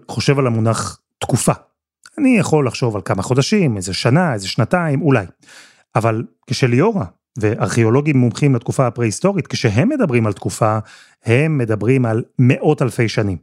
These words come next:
מאות אלפי שנים שבהן האדם, אנחנו, התעצבנו, התקדמנו, התפתחנו, והדוגמה הכי בסיסית לשינוי שעברנו אז, הכי טובה למהפך שקרה בתקופה ההיא, היא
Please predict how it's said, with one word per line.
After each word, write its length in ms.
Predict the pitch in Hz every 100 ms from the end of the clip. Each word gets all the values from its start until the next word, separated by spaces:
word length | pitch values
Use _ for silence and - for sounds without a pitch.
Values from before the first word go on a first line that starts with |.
| _ _ -
מאות 580 | 120 156 - 185 190 190
אלפי 340 | 135 - 147 147
שנים 400 | - 107 131 139
שבהן 600 | 127 107 98 123 147 160
האדם, 720 | 120 127 - 104 98 127 170 214
אנחנו, 520 | 117 117 - 180 180 - - - _ -
התעצבנו, 760 | - - - 139 135 147 151 147 -
התקדמנו, 760 | - 120 101 123 143 147 147 131
התפתחנו, 840 | - - 208 - 139 - 160 151 147 - - - -
והדוגמה 380 | 113 120 196 254
הכי 260 | - 202
בסיסית 600 | 160 - - 101 - _ -
לשינוי 360 | 110 - 120 107
שעברנו 540 | 120 104 101 101 98
אז, 160 | 104 107 - -
הכי 200 | - 202
טובה 380 | - 117 98 135 - _ _ -
למהפך 760 | 101 98 104 101 - 190 -
שקרה 340 | - 127 104 104
בתקופה 380 | 104 123 - 113
ההיא, 320 | 101 120 127 - _ _ _ _ _
היא 240 | - 131